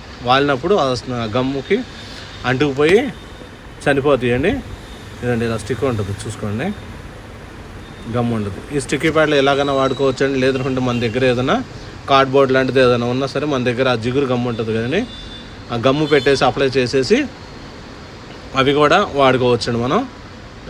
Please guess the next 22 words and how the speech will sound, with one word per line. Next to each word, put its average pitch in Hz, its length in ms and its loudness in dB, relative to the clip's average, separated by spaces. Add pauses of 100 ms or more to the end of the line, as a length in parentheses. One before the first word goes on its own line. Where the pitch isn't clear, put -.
ఒక 123 80 -2
ఆరు 127 180 6
నెలల 135 220 2
దాకా 139 220 2
సరిపోతుందండి. 123 720 0
తర్వాత 135 400 -2
అప్పటికి 139 760 2
పురుగులు 135 380 0
ఇవన్నీ 131 240 2
ఎక్కువైపోతాయి. 131 640 0 (760)
తర్వాత 147 360 2
ఏంటంటే 143 460 -2
బ్యాక్ 147 180 2
సైడ్ 156 240 0
ఈ 135 80 0
స్టిక్కీ 165 280 0
ప్యాడ్స్కి 180 300 0
వచ్చేసరికి 151 340 -2
ఏంటంటే, 147 580 0 (580)
ఇది - 140 -6
తీసేసిన 156 440 0
తర్వాత 214 340 0